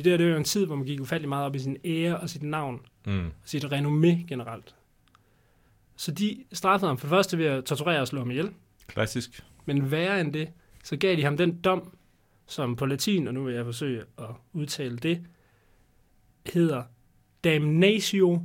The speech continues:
Speaker 1: memoriae.
Speaker 2: Okay, og det betyder?
Speaker 1: Det betyder, at hans navn aldrig må blive nævnt
Speaker 2: <laughs>
Speaker 1: i
Speaker 2: Navn-
Speaker 1: bøgerne.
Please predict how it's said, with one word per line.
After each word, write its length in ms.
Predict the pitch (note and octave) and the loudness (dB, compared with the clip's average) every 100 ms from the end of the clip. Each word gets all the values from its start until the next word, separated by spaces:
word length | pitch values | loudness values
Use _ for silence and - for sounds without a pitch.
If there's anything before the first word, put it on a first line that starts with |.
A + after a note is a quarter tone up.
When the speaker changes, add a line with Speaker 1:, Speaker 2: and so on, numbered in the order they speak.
| - - | -6 0
Speaker 1:
memoriae. 840 | D#3 D#3 C#3 F#3+ E3+ D3 A#2+ A2+ - _ _ _ _ _ _ _ _ _ - | 4 6 8 8 8 2 -2 -4 -12 _ _ _ _ _ _ _ _ _ -10
Speaker 2:
Okay, 420 | F#2 F#2+ G2+ F#2 - - | -6 0 0 -2 -8 -4
og 100 | F#2+ | -2
det 140 | G#2+ | -2
betyder? 420 | G2+ - G2+ E2 - _ _ _ _ _ _ _ | -4 -4 -2 -4 -10 _ _ _ _ _ _ _
Speaker 1:
Det 120 | F#3+ F3 | 2 2
betyder, 440 | F3 - C4 F#3 | 2 2 4 4
at 140 | - C3+ | 2 -2
hans 340 | D#3 F#3+ F#3+ | 0 0 2
navn 360 | F#3+ F#3+ D#3+ - _ _ - | 0 2 0 -4 _ _ 0
aldrig 400 | A3 F3 B2+ - _ _ _ _ - | 0 0 -6 -10 _ _ _ _ 2
må 120 | D3+ | 4
blive 220 | B2+ C#3 | 4 4
nævnt 340 | D#3 D#3 A#2+ - - _ _ _ - | 6 6 4 -2 -16 _ _ _ 0
Speaker 2:
<laughs> 540 | G#2 - - - - | 0 0 -8 -20 0
Speaker 1:
i 80 | - | 4
Speaker 2:
Navn- 480 | B2+ D3+ A2+ B2 D#3+ | 8 8 6 2 8
Speaker 1:
bøgerne. 400 | F3+ E3+ C3+ | 10 10 4